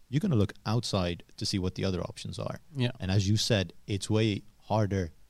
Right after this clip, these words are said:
Speaker 1: to acquire a new customer than it is to keep what you have.
Speaker 2: Exactly.
Speaker 1: So why don't we do that for the, the guys that we have already?
Speaker 2: Exactly.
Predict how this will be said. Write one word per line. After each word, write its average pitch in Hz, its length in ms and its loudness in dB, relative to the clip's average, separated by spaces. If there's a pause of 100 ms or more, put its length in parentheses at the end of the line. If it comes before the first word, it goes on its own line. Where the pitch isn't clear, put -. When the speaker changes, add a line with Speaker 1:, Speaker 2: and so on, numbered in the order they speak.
(280)
Speaker 1:
to 104 120 0
acquire 95 360 2
a 92 40 0
new 107 140 2
customer 95 520 -4 (260)
than 104 160 0
it 101 60 2
is 98 120 0
to - 120 -6
keep - 280 -2
what 202 140 -2
you 104 120 -2
have. 110 280 0 (200)
Speaker 2:
Exactly. 113 440 -6
Speaker 1:
So 98 60 2
why 95 120 2
don't 98 140 -2
we 98 80 -2
do 98 180 0
that 92 220 -4
for - 180 -4
the, 92 400 -4
the 107 100 0
guys 98 240 -2
that 101 120 -2
we 95 80 -2
have 90 220 -4
already? 95 200 0
Speaker 2:
Exactly. 123 420 0